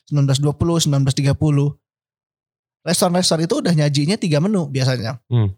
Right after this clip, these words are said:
Speaker 1: Belanda, Chinese Koken,
Speaker 2: Iya.
Speaker 1: eh, Belanda, Chinese sama Indonesia gitu.
Speaker 2: Iya.
Speaker 1: Nah, berarti kan sebetulnya yang, yang sangat menarik adalah masyarakat pada saat itu,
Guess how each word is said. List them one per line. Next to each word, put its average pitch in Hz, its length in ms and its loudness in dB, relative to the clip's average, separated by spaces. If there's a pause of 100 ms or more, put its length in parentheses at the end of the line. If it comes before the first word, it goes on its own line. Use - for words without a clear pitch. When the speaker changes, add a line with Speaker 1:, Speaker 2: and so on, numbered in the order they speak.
Speaker 1:
Belanda, 143 640 0 (340)
Chinese 139 400 0
Koken, 196 640 -4
Speaker 2:
Iya. 117 100 -6
Speaker 1:
eh, 123 500 0
Belanda, 139 400 -2
Chinese 180 360 -2
sama 151 220 0
Indonesia 156 580 -2
gitu. 104 320 -6
Speaker 2:
Iya. - 260 -20
Speaker 1:
Nah, 151 180 0 (220)
berarti 160 440 -2
kan 269 120 -2
sebetulnya 170 540 0
yang, 160 260 0
yang 151 240 0
sangat 160 240 0
menarik 147 360 0
adalah 147 340 0 (1120)
masyarakat 170 600 0 (340)
pada 151 220 0
saat 147 260 -2
itu, 147 480 -2